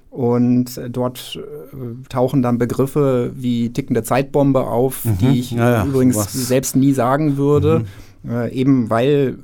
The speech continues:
Speaker 1: es so viele Aneurysmen gibt im Vergleich zu denen, die dann behandelt werden müssen. Äh, wichtig ist, dass man, ähm, entsprechend beraten wird. Es gibt ein paar Faktoren, die man beeinflussen kann,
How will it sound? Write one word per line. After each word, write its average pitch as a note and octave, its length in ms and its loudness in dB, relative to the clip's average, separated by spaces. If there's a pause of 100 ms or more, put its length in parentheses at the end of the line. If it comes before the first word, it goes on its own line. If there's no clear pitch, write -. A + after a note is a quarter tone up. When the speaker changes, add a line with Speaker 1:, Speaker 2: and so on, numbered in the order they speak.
(220)
Speaker 1:
es A#2 260 -6
so B2+ 240 0
viele - 600 -2
Aneurysmen C#3 760 2
gibt C#3 200 0
im B2+ 100 0
Vergleich B2 300 -2
zu - 100 -8
denen, B2+ 260 2
die C3 80 2
dann A2+ 140 0
behandelt C#3 380 -2
werden C#3 280 0
müssen. C#3+ 380 0 (600)
Äh, A#2 300 -4
wichtig C#3 320 0
ist, - 360 -8 (100)
dass B2 300 -4
man, A2+ 920 -2
ähm, A2 320 -8
entsprechend A#2+ 460 -4
beraten B2 460 0
wird. C#3 160 -2
Es C#3+ 100 -10
gibt - 220 -8
ein B2 60 -4
paar B2 120 -2
Faktoren, C#3 720 0 (320)
die C3 80 4
man A#2+ 180 4
beeinflussen D#3+ 640 -2
kann, D3+ 520 -2